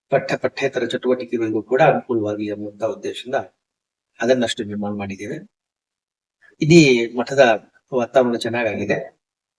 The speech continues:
ಒಂದು ಪ್ರಾಚೀನ ಮಠ ಒಂದು ಆಧುನಿಕ ಮಠವಾಗಿ ನಿರ್ಮಾಣಗೊಂಡಿದೆ. ಇದೇ ಇಪ್ಪತ್ಮೂರು, ಇಪ್ಪತ್ನಾಲ್ಕು, ಇಪ್ಪತ್ತೆರಡರಂದು ಮಠದ ಪುನಃ ಪ್ರತಿಷ್ಠಾಪನೆ ಮತ್ತು ಇಲ್ಲಿ ಸ್ವಾಮಿ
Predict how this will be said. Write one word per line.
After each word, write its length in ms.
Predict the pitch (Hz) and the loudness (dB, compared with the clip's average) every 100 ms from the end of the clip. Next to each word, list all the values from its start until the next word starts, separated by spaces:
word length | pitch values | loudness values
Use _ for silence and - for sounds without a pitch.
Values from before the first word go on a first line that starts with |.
| _ 123 | _ -8
ಒಂದು 180 | 120 123 | -6 0
ಪ್ರಾಚೀನ 380 | 123 123 139 | 0 0 0
ಮಠ 220 | 127 123 139 120 110 _ - | 0 0 2 2 2 _ -12
ಒಂದು 160 | 117 | -2
ಆಧುನಿಕ 420 | 113 113 127 127 120 | -2 -2 -4 -4 -4
ಮಠವಾಗಿ 500 | 117 117 117 117 110 _ _ _ - | -6 -4 -4 -4 -8 _ _ _ -10
ನಿರ್ಮಾಣಗೊಂಡಿದೆ. 800 | 113 120 117 107 101 101 151 _ _ _ _ _ _ _ _ _ - | -6 -2 -2 -4 -6 -6 -8 _ _ _ _ _ _ _ _ _ -2
ಇದೇ 160 | 160 156 | 4 4
ಇಪ್ಪತ್ಮೂರು, 640 | - 147 - 143 139 143 | 4 -2 -2 -2 2 2
ಇಪ್ಪತ್ನಾಲ್ಕು, 540 | 135 135 - 123 135 | 2 0 0 -2 0
ಇಪ್ಪತ್ತೆರಡರಂದು 960 | 123 - 120 - 113 113 110 151 175 _ _ _ _ _ - | -2 0 -4 -2 -6 -6 -4 -4 -6 _ _ _ _ _ 2
ಮಠದ 300 | 127 160 147 | 4 8 8
ಪುನಃ 360 | 135 127 127 151 | 8 4 0 -4
ಪ್ರತಿಷ್ಠಾಪನೆ 720 | - - 127 - 113 113 117 _ _ _ _ - | -8 -4 -4 -2 -6 -4 -6 _ _ _ _ -8
ಮತ್ತು 260 | - - 127 | -8 0 2
ಇಲ್ಲಿ 440 | 123 123 120 117 | 4 4 2 0
ಸ್ವಾಮಿ 560 | 113 - 127 135 117 | -4 -4 4 4 4